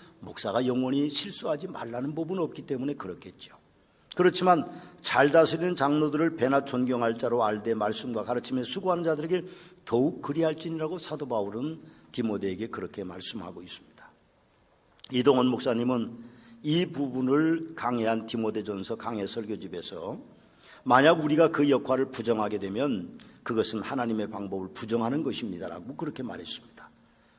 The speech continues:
그렇습니다. 장로는 그 다르게 말씀을 드리면 교회 일꾼은 존경하는 것이 아니라 하나님께 주신 장로들의 다스리는 역할 때문에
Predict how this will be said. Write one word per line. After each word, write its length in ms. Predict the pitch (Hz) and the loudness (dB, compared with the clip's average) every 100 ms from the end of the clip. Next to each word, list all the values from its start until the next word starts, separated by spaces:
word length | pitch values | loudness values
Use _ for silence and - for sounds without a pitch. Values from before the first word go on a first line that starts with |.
| - | -4
그렇습니다. 420 | 226 - 160 127 | -2 -2 -2 -2
장로는 640 | - 127 127 185 139 85 - - | 0 0 2 2 0 -2 -10 -8
그 100 | 120 | -8
다르게 300 | - 127 127 | -4 -2 0
말씀을 420 | 185 160 - 175 | 0 0 -2 -8
드리면 240 | 160 175 170 | -6 -6 -4
교회 280 | 135 135 139 | -2 0 0
일꾼은 760 | 107 95 - 107 170 120 80 - - - - - | -2 -8 -6 -2 0 -2 -4 -12 -18 -20 -20 -14
존경하는 840 | - 110 117 127 147 165 143 160 160 | -6 0 2 6 6 6 2 0 0
것이 220 | 139 - | -2 -4
아니라 480 | 101 90 104 90 - - | -4 -2 -2 -2 -10 -18
하나님께 560 | - - 190 190 185 185 | -6 0 2 0 -2 -4
주신 340 | 165 143 180 | -4 -4 -4
장로들의 720 | - 123 123 127 120 127 135 147 - - - | -4 -4 0 0 2 4 4 2 -6 -16 -12
다스리는 540 | 107 - 117 117 107 | -8 -6 -4 -2 -2
역할 280 | 107 110 98 | -2 -2 -6
때문에 640 | - 101 95 120 185 196 | -4 -6 -2 -2 -2 -4